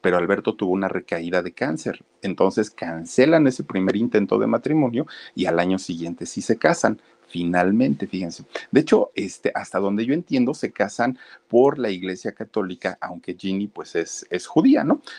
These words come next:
Pero finalmente, bueno, pues, también, también se vale. Pues miren, Héctor, por su parte, también seguía con su vida. Y hasta ese momento, él mantenía un contacto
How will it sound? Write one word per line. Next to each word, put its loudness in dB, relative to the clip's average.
Pero 6
finalmente, 0
bueno, 0
pues, -20
también, -2
también -2
se 0
vale. 2
Pues 0
miren, 0
Héctor, -2
por -4
su -16
parte, 2
también -4
seguía -4
con -4
su -6
vida. -4
Y -6
hasta -4
ese -6
momento, -2
él 0
mantenía -4
un -4
contacto 2